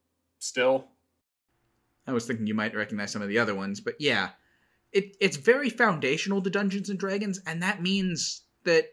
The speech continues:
Speaker 2: it's not perhaps as interesting as you would expect, because w-, most of the things in it are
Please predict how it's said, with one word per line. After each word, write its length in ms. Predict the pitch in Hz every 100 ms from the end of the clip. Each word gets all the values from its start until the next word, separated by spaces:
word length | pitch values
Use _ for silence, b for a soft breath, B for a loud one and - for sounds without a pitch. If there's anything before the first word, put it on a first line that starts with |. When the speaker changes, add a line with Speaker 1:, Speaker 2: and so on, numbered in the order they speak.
| _
Speaker 2:
it's 240 | 151 - 151
not 400 | 165 180 175 -
perhaps 360 | 180 175 170
as 180 | 165 -
interesting 640 | 120 135 196 - 214 214 208
as 140 | 147
you 60 | 160
would 100 | 151
expect, 500 | 135 - 143 185 - _
because 640 | 165 - 160 151 - - _ _ _ _ _ _ _ _ _ _ _ 180 156
w-, 280 | 226 160 143 151 - _
most 440 | 160 165 202 202
of 80 | 208
the 40 | 180
things 300 | 202 180 139
in 260 | - 214
it 240 | 185 - _
are 840 | 110 147 175 175 175 170 160 143